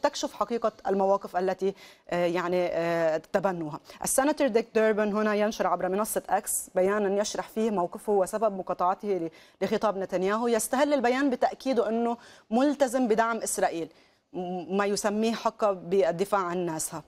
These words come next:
يقول أن تنفيذ إسرائيل لحربها في غزة بإدارة نتنياهو تمثل استراتيجية عنيفة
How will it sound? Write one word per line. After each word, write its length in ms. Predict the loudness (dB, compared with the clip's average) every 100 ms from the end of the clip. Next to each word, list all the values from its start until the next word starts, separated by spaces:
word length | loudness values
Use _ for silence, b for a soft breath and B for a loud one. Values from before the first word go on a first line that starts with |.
| B B B -2
يقول 280 | 2 4
أن 180 | 4 2
تنفيذ 420 | 0 0 0 0
إسرائيل 440 | 2 2 2 2 2
لحربها 420 | 0 0 -2 -4
في 140 | -2
غزة 300 | 0 0 -2
بإدارة 420 | -2 0 2 2 0
نتنياهو 460 | -4 -4 0 0 0
تمثل 400 | -2 -4 -2 -4
استراتيجية 720 | -4 -4 -6 -4 -4 -2 0
عنيفة 580 | 0 0 -2 -2 0 0